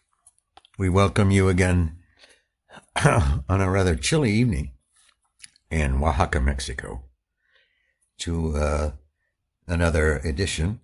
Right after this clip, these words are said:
of our Cine Club, Calle Punto one one three, where we screen movies every Thursday and Friday nights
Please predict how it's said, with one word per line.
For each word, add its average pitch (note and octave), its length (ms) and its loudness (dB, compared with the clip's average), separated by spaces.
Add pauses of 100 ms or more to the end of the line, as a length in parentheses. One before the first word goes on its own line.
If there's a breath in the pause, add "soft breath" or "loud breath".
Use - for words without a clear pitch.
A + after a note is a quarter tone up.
(600)
of B1+ 340 -4
our B1+ 380 -4 (840)
Cine G2+ 320 0
Club, C3 460 2 (1700)
Calle E2+ 440 0
Punto C3 960 -2 (840)
one D2 380 -6
one C2+ 240 -4
three, - 640 -10 (880)
where D2+ 560 -6 (920)
we B2 120 2
screen B2+ 320 4
movies C3 560 4
every A#2 400 0
Thursday B2 840 0
and A#2 400 -2
Friday B2 240 -2
nights A2 480 -4